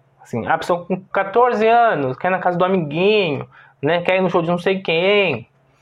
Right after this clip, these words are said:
pode, isso é, isso é super possível, né? Ou eu posso ter juventudes mais bem marcadas, né? Eu, eu sou uma criança, experimento a juventude,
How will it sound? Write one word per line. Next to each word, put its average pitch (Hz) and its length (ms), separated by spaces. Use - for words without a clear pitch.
pode, 156 460
isso - 220
é, 143 140
isso 131 160
é - 20
super 196 420
possível, 190 600
né? 120 220
Ou 190 600
eu 180 100
posso 214 480
ter 196 120
juventudes 185 500
mais 196 260
bem 170 160
marcadas, 185 1040
né? 139 180
Eu, 147 240
eu 127 240
sou 208 680
uma 139 160
criança, 254 640
experimento 185 720
a 165 60
juventude, 170 600